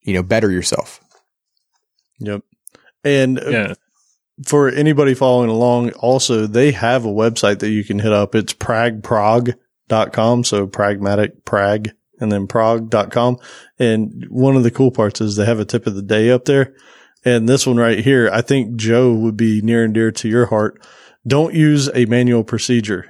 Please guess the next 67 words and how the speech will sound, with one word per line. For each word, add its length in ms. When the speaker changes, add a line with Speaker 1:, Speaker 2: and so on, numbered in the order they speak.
Speaker 2:
A 60
shell 280
script 380
or 120
batch 300
file 300
will 200
execute 460
the 60
same 380
instructions 840
in 100
the 80
same 380
order 440
time 240
after 260
time. 340
Speaker 3:
Yeah. 360
Speaker 1:
Wait, 100
where 180
Speaker 3:
You 60
know, 60
Speaker 1:
did 60
you 60
Speaker 3:
earlier 140
Speaker 1:
see 100
the 100
Speaker 3:
today, 180
Speaker 1:
tip? 80
Speaker 3:
uh, 260
I 80
was 160
doing 160
a 40
thing 140
where 120
I, 100
like, 240
uh, 240
I 60
was 140
Speaker 1:
Oh, 60
I 40
Speaker 3:
copying 220
Speaker 1:
see. 60
Speaker 3:
some 240
fields 340
from 140
one 100
class 360
to 80
the 80
other, 340
and 100
I 40
was 100
like, 120
"You 60
know, 100
I'm 80
gonna 140
write 120
a 20
little 180
regex 640
to, 220